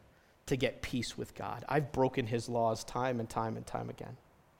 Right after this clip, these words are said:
I'm a sinner and he's holy. But in Jesus, look at this, verse twenty-two. You can be holy and blameless and above reproach. You know those words just keep building on each other? They keep getting better and better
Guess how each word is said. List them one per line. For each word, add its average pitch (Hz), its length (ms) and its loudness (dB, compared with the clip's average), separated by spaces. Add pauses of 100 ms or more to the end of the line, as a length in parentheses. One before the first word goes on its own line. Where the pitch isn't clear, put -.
(320)
I'm 147 200 6
a 117 60 0
sinner 165 400 4
and 131 200 0
he's 147 200 -4
holy. 120 520 -4 (880)
But 175 180 4
in 160 220 6
Jesus, 170 760 6
look 180 200 6
at - 120 2
this, - 320 4 (120)
verse 156 160 4
twenty-two. 151 580 4 (1120)
You 208 420 12
can 180 260 12
be 135 480 10 (100)
holy 226 880 12
and 165 240 8
blameless 196 680 10
and 165 100 8
above 170 340 10
reproach. 165 380 8
You 202 60 6
know 240 100 10
those 233 220 6
words 196 200 10
just - 160 2
keep 185 220 2
building 160 320 6
on 190 140 4
each 185 160 0
other? 202 280 4 (300)
They - 80 8
keep 220 240 2
getting 214 220 10
better 170 300 4
and 160 140 0
better 165 380 4